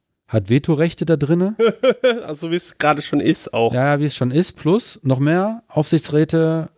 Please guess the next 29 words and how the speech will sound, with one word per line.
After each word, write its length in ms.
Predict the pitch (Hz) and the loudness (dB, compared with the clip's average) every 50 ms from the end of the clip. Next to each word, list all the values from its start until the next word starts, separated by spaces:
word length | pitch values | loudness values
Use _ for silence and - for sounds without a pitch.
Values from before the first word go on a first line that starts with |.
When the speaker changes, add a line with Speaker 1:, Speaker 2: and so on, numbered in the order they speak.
| _ _ _ _ - | _ _ _ _ -2
Speaker 1:
ne, 240 | 131 143 151 147 - - | 0 0 0 0 -2 -2
noch 240 | 135 127 127 110 | -2 0 0 0
mehr 300 | 135 143 147 147 147 147 | 0 2 2 2 0 -2
Vorstandsvorsitzende, 1000 | - - 151 147 - 151 139 - - 143 135 139 - - - 139 135 139 135 135 - - - - - - - _ | -2 -2 -2 0 0 0 0 2 2 2 2 0 0 0 0 2 2 2 0 0 -4 -10 -20 -20 -20 -20 -20 _
kleine 240 | - - 139 139 139 | -2 0 0 0 0
Pöstchen, 640 | - - 143 143 - - - 147 135 131 131 135 - - _ _ _ _ - | 0 0 -2 -2 -2 -2 0 0 2 2 0 -2 -4 -10 _ _ _ _ -4
die 180 | 127 131 127 | -2 0 0
die 80 | 127 120 | 2 0
Stadt 280 | - - 135 131 - | 2 2 0 2 2
halt 160 | - 127 117 - | 2 0 0 2
verwendet, 540 | - 120 107 113 120 120 120 117 113 - - | 0 2 2 2 2 2 0 -2 -2 -6 -6
um 360 | - 117 113 113 110 113 - | -2 0 2 2 0 0 -2
sich 160 | 117 113 107 - | -2 -2 -2 -2
gut 140 | 120 110 | -2 -2
einzukaufen. 580 | - 101 95 - 98 - - 101 - - - 107 - _ _ _ _ _ _ _ _ _ | -2 -2 -2 -2 -6 -8 -10 -14 -14 -16 -20 -20 -20 _ _ _ _ _ _ _ _ _
Da 120 | - 123 120 | -2 0 2
hat 160 | 143 170 - | 2 0 0
also 260 | - 131 131 131 135 | 0 0 0 2 0
die 60 | 123 | 0
Bürgerenergie 920 | 113 131 139 139 139 135 131 131 131 139 - - 127 127 123 110 113 113 | 2 2 2 2 2 0 0 0 0 -2 -2 0 2 2 2 2 2 2
Siegen-Initiative 1000 | 110 104 120 143 143 147 139 127 123 123 - - 113 - - - 120 113 123 - - | 2 2 0 2 2 2 2 2 2 0 0 -2 -2 -2 0 0 2 2 2 0 2
einen, 420 | 104 110 113 113 107 104 101 104 | 2 2 2 2 2 0 0 -2
äh, 180 | 104 104 101 98 95 95 92 92 | -2 -2 -2 -2 -4 -6 -6 0
Wutbrief 1120 | 143 208 262 247 - - - - _ _ _ _ _ - - - 156 190 185 - - - - | 2 2 2 2 0 -6 -14 -16 _ _ _ _ _ -2 0 2 2 2 2 0 -4 -10 -8
geschrieben, 460 | - 120 - - - 113 110 131 139 - - - - - - - _ - | -6 -6 -4 0 2 2 2 2 0 -2 -6 -16 -20 -20 -20 -12 _ -2
der 80 | 107 95 | 0 2
ganz 180 | 120 131 - | 2 2 2
hervorragend 680 | - 110 - - 107 101 90 90 90 92 98 101 - - | -2 -4 -2 0 0 2 2 0 -2 -2 -4 -6 -8 -12
ist. 200 | - - _ | -20 -20 _